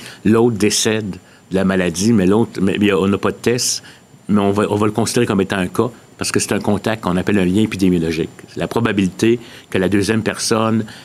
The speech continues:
même si on n'a pas vérifié avec un test de laboratoire, nous, on le compte comme lien épidémiologique. C'est pas toutes les provinces qui le font comme ça. Fait que c'est pour ça que je vous dis que, dans le fond, là, en termes de comparaison, on faut se comparer, on le fait, on regarde ce qui se passe dans les autres pays, mais quand on fait une comparaison à ce stade-ci,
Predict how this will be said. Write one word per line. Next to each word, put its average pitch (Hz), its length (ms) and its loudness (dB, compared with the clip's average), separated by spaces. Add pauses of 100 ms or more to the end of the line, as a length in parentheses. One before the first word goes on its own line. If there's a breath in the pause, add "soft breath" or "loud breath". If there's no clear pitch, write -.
même 113 260 2
si 120 100 -2
on - 20 2
n'a 95 100 2
pas 113 120 0
vérifié 107 420 0
avec 104 100 0
un 98 60 -2
test 95 160 -2
de 98 60 0
laboratoire, 92 580 0
nous, 113 100 4
on 107 120 2
le 90 40 2
compte 101 280 -2
comme 95 180 0
lien 95 60 2
épidémiologique. 90 520 2
C'est 107 120 0
pas 123 100 0
toutes 135 180 -2
les 143 80 4
provinces 117 440 -2
qui 92 80 -4
le 87 60 -6
font 92 120 -2
comme 82 160 -4
ça. 80 180 -6 (320 loud breath)
Fait - 60 -2
que - 60 -4
c'est - 80 -8
pour 127 100 2
ça 190 120 0
que 185 100 2
je 95 80 -4
vous 101 100 0
dis 131 120 0
que, 127 40 2
dans 107 100 0
le 92 60 -2
fond, 123 260 -2
là, 113 160 0 (400 loud breath)
en 95 100 -2
termes 139 200 0
de 117 60 2
comparaison, 104 760 -2 (540 loud breath)
on 95 100 -4
faut - 220 -2
se - 80 -2
comparer, 107 440 0 (140)
on 80 140 -4
le 85 40 -2
fait, 120 320 0
on 101 140 0
regarde 92 220 -4
ce - 80 -8
qui - 100 -8
se - 60 -8
passe 104 180 2
dans 101 80 2
les 92 80 0
autres 92 120 -2
pays, 95 280 2 (360 loud breath)
mais 92 100 2
quand 143 180 -2
on 131 100 2
fait - 140 -2
une 123 240 2
comparaison 110 580 0
à - 100 -4
ce - 120 0
stade-ci, - 560 -2